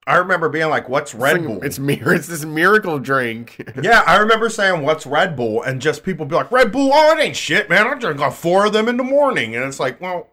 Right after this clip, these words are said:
Speaker 1: probably don't.
Speaker 2: Right.
Speaker 1: <laughs> You know?
Speaker 2: Not a good idea.
Speaker 1: Yeah, Bang's gonna be an, Bang's gonna be one of those YouTube phenomenons
Speaker 2: Yeah.
Speaker 1: where some idiot drinks six Bangs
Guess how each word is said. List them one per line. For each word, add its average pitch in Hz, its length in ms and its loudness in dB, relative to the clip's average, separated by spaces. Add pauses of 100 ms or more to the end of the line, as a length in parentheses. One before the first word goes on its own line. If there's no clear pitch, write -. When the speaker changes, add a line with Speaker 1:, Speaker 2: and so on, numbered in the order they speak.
(800)
Speaker 1:
probably 175 280 -2
don't. 123 560 0
Speaker 2:
Right. 131 400 0
Speaker 1:
<laughs> - 0 -
You 214 220 6 (220)
know? 254 480 2 (760)
Speaker 2:
Not 120 200 -2
a 117 60 -4
good 107 120 -4
idea. 92 320 -6
Speaker 1:
Yeah, 127 140 0
Bang's 147 400 2
gonna 143 160 0
be 127 180 -2
an, 117 160 -6 (240)
Bang's 165 440 0
gonna 160 180 -2
be 147 100 -4
one 143 220 -2
of 131 60 -6
those 110 220 -6
YouTube 120 500 -6
phenomenons 107 680 -8
Speaker 2:
Yeah. 110 180 2
Speaker 1:
where 101 80 2
some 123 280 -4
idiot 120 380 -8
drinks 110 300 -10
six - 400 -8
Bangs 95 680 -8